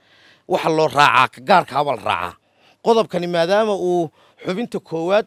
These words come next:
ee golaha wakiilada ku soo baxay, ciwaankiisuna yahay qodobka lix iyo afartanaad, kalfadhiyada iyo habaynta golaha wakiilada. Khudbadda qaranka waxa iskale golaha wakiilada inuu dhegeysto.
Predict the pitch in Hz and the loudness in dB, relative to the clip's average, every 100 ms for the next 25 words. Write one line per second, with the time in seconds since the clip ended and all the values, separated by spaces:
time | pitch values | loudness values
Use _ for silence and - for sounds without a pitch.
0 | - 156 160 196 180 - 190 202 190 202 | -4 -6 -2 0 -2 -4 -6 -6 -6 -4
1 | 196 147 151 214 - _ _ - 165 190 | -4 -4 -6 -8 -8 _ _ -8 0 0
2 | 202 185 - 196 180 180 202 _ _ _ | 0 -8 -6 -4 -2 -2 -4 _ _ _
3 | _ _ _ 190 185 139 131 147 151 - | _ _ _ -2 -2 -4 -2 -2 -4 -6
4 | 147 175 - _ _ - 147 - 127 147 | -6 -6 -8 _ _ -8 -6 -6 -6 -2
5 | 190 208 185 139 139 139 160 214 196 147 | 0 0 -2 -6 -6 -4 -2 -2 -4 2
6 | 170 170 143 156 165 123 - _ _ - | 4 4 2 4 4 4 -2 _ _ -20
7 | _ _ _ _ - 170 135 175 202 190 | _ _ _ _ -14 -6 -2 0 2 0
8 | 143 196 165 151 160 143 - 151 120 156 | -2 -4 -4 -4 -8 -8 -10 -8 -6 -6
9 | 127 - 139 127 127 104 104 107 | -8 -10 -12 -10 -12 -14 -16 -14